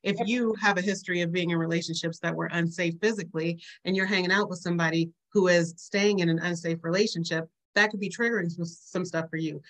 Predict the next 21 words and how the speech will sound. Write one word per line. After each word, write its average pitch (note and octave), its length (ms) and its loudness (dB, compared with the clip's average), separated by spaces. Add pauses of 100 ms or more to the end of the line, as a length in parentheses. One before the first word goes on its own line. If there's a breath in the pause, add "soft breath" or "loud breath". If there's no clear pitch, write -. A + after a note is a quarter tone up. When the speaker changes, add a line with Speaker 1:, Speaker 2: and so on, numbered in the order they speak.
(140 loud breath)
Speaker 1:
You A#3+ 160 0
are C#4 60 2
not A#3+ 180 2
in F#3 60 -2
charge G#3 280 -2
of F3 80 -4
what F3 120 -4
that D#3+ 160 -2
person E3+ 280 -4
does. D3+ 320 0
You're G#3 140 4
in G#3+ 80 2
charge G3 240 -2
of E3 100 -4
whether E3+ 320 0
or E3 60 0
not D#3+ 280 0 (360)
that E3+ 160 2
person F3 280 -2
is D#3+ 140 0
right D#3+ 220 -2